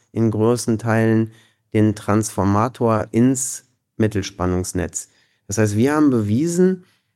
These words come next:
dass der Strom zum großen Teil in den kleinen Verteilnetzen auch an massivsten Sommertagen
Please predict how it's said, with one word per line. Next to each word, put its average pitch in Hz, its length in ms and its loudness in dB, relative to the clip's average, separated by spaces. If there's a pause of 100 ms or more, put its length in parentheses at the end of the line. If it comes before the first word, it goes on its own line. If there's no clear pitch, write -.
(220)
dass 110 240 -4
der 101 140 2
Strom 143 720 0
zum 107 240 -2
großen 123 500 0
Teil 120 380 2
in 113 160 0
den 104 140 2
kleinen 117 480 2
Verteilnetzen 117 960 0
auch 113 300 -2
an 107 400 -2 (640)
massivsten 143 1040 0
Sommertagen 131 1040 0